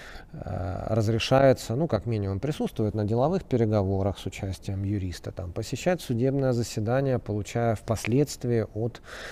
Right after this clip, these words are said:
того адвоката, с которым вы идете в судебное заседание, разъяснение, э, особенностей самого процесса, особенностей его поведения в этом процессе.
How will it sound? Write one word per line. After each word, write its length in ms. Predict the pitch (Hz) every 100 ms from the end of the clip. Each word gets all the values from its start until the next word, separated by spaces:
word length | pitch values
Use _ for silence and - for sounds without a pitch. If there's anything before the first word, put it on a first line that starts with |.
| -
того 280 | - 104 113
адвоката, 480 | 104 110 107 107 101
с 80 | -
которым 340 | 92 95 98
вы 140 | 98
идете 240 | 104 101 101
в 40 |
судебное 440 | - 107 104 98 98
заседание, 520 | 95 120 139 170 117
разъяснение, 960 | 120 110 113 - 120 127 147 135 123 110 - - - - -
э, 60 | -
особенностей 1120 | - - 101 139 139 127 120 104 - 110 107 107 - -
самого 360 | - 92 110
процесса, 640 | 123 101 - - 104 - 98
особенностей 600 | - 135 123 123 - 113
его 140 | 113
поведения 680 | 110 117 110 104 104 98 87
в 80 | 87
этом 240 | 87 95
процессе. 640 | 87 95 95 - 82 -